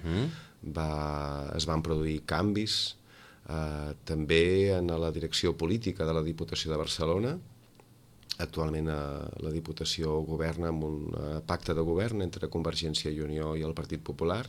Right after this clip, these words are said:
Speaker 1: Mhm.
Speaker 2: i, per tant, aquests, eh, canvis en aquesta direcció política s'han, s'han traslladat també en la, en l'àrea de la Diputació que gestiona els espais naturals, eh,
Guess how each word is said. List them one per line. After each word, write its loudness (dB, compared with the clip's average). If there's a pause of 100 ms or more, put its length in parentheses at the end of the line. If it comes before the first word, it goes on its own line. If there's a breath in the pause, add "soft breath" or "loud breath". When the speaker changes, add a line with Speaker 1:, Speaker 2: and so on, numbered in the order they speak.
Speaker 1:
Mhm. -4 (440 loud breath)
Speaker 2:
i, -2
per 0
tant, 2
aquests, 0
eh, 0
canvis 4
en 4
aquesta 2
direcció 0
política 4
s'han, 0
s'han -2
traslladat 0
també 0 (500 loud breath)
en -2
la, -4
en -2
l'àrea 4 (340)
de -6
la 2
Diputació 2
que 0
gestiona 0 (380 soft breath)
els -2
espais -2
naturals, -2
eh, -6